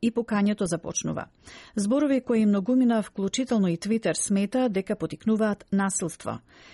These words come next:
И додека Twitter постави предупредување на твитот на господин Трамп, главниот извршен директор на Facebook, Марк Цукерберг, одлучи да го остави постот, бидејќи тврди дека социјалната платформа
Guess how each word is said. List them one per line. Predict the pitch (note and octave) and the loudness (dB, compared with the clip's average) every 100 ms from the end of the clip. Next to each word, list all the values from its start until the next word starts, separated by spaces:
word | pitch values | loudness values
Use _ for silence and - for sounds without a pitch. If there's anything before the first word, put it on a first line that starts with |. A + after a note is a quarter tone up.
| - - - | -20 -14 -2
И | C#4+ | 0
додека | C4+ C4 C4 | 2 0 -2
Twitter | A#3 A3+ A#3 A#3 | -2 -2 0 -2
постави | A3 G#3 A3 G3+ | -2 -2 0 0
предупредување | F#3+ G3+ F3+ F3 F3 D#3+ G#3+ C4 D4 | 0 -2 -2 -2 -2 0 0 2 4
на | A#3+ D#3+ | 2 0
твитот | F#3 F3 E3 D#3+ | -4 -4 -4 -4
на | D#3+ | -4
господин | D#3 - - D#3 | -6 -6 -6 -4
Трамп, | - B3 D#4+ - - - - | 0 0 -2 -6 -20 -20 -6
главниот | G#3 B3 B3+ C#4+ | -2 2 2 2
извршен | C4+ C4 C4 A#3+ | 2 0 0 2
директор | A3 A#3 A#3 A3+ | 2 2 0 0
на | F#3+ F3+ | 0 -2
Facebook, | B3 A#3 - B2+ G3 | 0 -2 -2 -4 0
Марк | F3+ E3+ - | 0 0 -4
Цукерберг, | D4 C#4+ F3+ D3 D#3+ - - - | -6 -2 -2 -2 -4 -10 -20 -4
одлучи | A#3+ D4 D#4 C#4+ | 0 2 2 2
да | A3+ | 0
го | G3 | 2
остави | A3 A#3+ A#3+ G3 | 0 0 -2 -2
постот, | - A#3 A#3 - B2 - | 0 -2 -2 -4 -6 -6
бидејќи | F#3 G#3+ A3 F#3+ G3+ | -2 0 0 -2 -2
тврди | A#3 G#3+ E3+ | -2 0 -2
дека | - A#2 | -2 -4
социјалната | F#3 F3 G#3 G3+ F#3 D#3 | -2 0 0 2 0 -2
платформа | - A#3 B3 C4 A#3 G#3+ | -2 -2 0 0 2 2